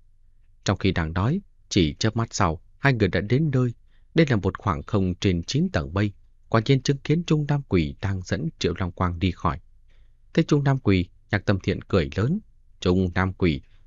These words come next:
thế này là trời cao có lối ngươi chẳng đi, địa ngục không cửa ngươi lại vào. Muốn mang Triệu Long Quang đi ư, tốt nhất là để mạng của ngươi lại." Theo tiếng nói của hắn, ánh sáng trắng đen đã bao phủ cả thiên địa.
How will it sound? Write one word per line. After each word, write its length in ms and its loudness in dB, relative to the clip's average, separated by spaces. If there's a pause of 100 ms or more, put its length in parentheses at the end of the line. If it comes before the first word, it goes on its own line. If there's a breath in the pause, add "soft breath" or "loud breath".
thế 80 4
này 160 2
là 200 -2
trời 200 0
cao 340 -2
có 240 0
lối 240 4
ngươi 260 2
chẳng 240 -6
đi, 200 0 (240)
địa 120 4
ngục 200 2
không 200 0
cửa 340 0
ngươi 140 2
lại 220 -4
vào. 240 -4 (480)
Muốn 160 4
mang 160 -2
Triệu 280 0
Long 200 -2
Quang 300 -2
đi 140 0
ư, 220 0 (280)
tốt 240 2
nhất 340 0
là 60 0
để 180 0
mạng 260 -4
của 140 -4
ngươi 240 2
lại." 180 -6 (960)
Theo 340 2
tiếng 140 0
nói 120 0
của 180 -4
hắn, 280 -2 (460 loud breath)
ánh 140 2
sáng 220 -2
trắng 180 0
đen 180 0
đã 140 -6
bao 260 0
phủ 280 -2
cả 180 -2
thiên 180 0
địa. 180 0